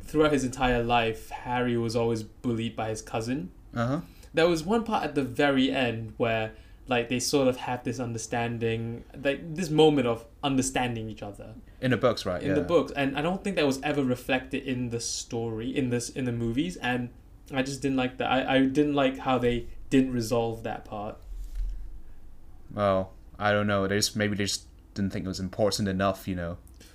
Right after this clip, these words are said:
Speaker 2: With all the other shit going on down in the Wizarding World, seems like, uh, Dudley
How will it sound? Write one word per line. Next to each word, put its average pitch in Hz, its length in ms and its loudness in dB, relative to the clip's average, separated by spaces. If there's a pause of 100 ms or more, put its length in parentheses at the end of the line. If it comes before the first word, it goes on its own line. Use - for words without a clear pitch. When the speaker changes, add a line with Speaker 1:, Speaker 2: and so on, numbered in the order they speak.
(180)
Speaker 2:
With 113 160 2
all 117 160 6
the 110 140 6
other 107 160 6
shit - 260 -2
going 107 260 2
on 107 200 2
down 101 260 4
in 95 60 0
the 98 60 0
Wizarding 95 420 0
World, 92 420 2
seems 92 340 -2
like, 90 280 0
uh, 87 260 -4 (480)
Dudley 104 420 2